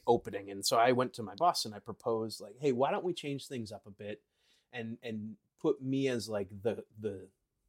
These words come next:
the one in charge of, uh, s-, you know, sales and running the whole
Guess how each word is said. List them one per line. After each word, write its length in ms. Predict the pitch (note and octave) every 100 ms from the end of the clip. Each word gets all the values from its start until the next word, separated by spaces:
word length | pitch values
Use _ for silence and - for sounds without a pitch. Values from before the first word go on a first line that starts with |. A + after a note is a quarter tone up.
| _ _ _ _ -
the 60 |
one 220 | A#2+ C3
in 100 | C3+
charge 380 | A2 C3 A#2+ A2
of, 140 | G#2+ F#2 - -
uh, 40 | -
s-, 420 | - - - - -
you 80 | -
know, 60 |
sales 640 | - - B3 G3+ D#3 C3 B2 D3
and 200 | D3+ C#3+
running 260 | C#3 C3 B2
the 80 |
whole 360 | A2+ A#2+ A2 A2